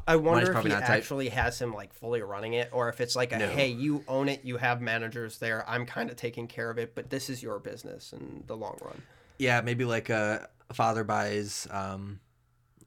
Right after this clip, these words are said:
Speaker 2: like, a car, and they're like, "Hey, we're gonna fix this up for you," and then it'll be, like, yours in the future kinda thing.
Speaker 1: Mm-hmm. Like, "This is yours, but obviously you're si-, he, he can't
Speaker 2: He's
Speaker 1: legally
Speaker 2: legally,
Speaker 1: run
Speaker 2: yeah.
Speaker 1: it."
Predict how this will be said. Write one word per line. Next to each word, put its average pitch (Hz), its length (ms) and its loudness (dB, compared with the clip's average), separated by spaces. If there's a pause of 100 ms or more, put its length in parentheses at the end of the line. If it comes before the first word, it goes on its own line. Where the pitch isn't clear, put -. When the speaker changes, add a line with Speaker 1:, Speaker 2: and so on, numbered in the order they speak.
Speaker 2:
like, 101 140 -4
a 98 60 -10
car, 98 200 0
and 95 100 -2
they're 95 80 -4
like, 98 140 -2
"Hey, 147 80 0
we're 135 80 -4
gonna 131 140 -4
fix 127 180 -4
this 117 160 -4
up 110 180 0
for 101 140 -2
you," 95 80 0
and 98 140 -6
then 98 80 -8
it'll 98 140 -4
be, 101 120 0
like, 101 140 -2
yours 107 360 0
in 101 60 -6
the 104 60 -8
future 101 320 -6
kinda 98 180 -6
thing. 101 380 -6
Speaker 1:
Mm-hmm. 151 360 -2
Like, 131 240 2
"This 160 200 0
is 147 320 2
yours, 127 500 2 (100)
but 120 240 -4
obviously 120 560 -2
you're 113 160 -10
si-, 123 280 -8
he, 135 240 -4
he 147 100 -6
can't 139 320 0
Speaker 2:
He's 120 160 2
Speaker 1:
legally 127 420 2
Speaker 2:
legally, 104 380 2
Speaker 1:
run 113 140 -2
Speaker 2:
yeah. 92 80 2
Speaker 1:
it." 101 100 -8